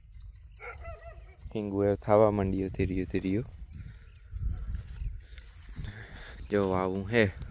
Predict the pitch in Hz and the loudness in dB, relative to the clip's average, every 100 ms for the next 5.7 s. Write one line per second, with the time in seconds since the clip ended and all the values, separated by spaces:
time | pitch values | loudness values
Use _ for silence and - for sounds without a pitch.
0 | - 90 95 95 95 92 98 - 104 - | -2 4 4 6 4 6 4 4 2 4
1 | 101 - 104 95 92 101 107 110 95 87 | 4 4 4 4 6 6 8 6 4 4
2 | 95 104 - - - - - - - - | 4 2 -4 -18 -18 -20 -18 -18 -16 -18
3 | - - - - 92 95 95 92 92 98 | -18 -20 -20 -6 2 4 6 4 4 2
4 | 95 92 117 113 90 - - - - 90 | 2 6 10 12 10 6 -16 -12 -6 -4
5 | 85 90 95 110 101 95 95 | 2 4 6 8 6 4 -2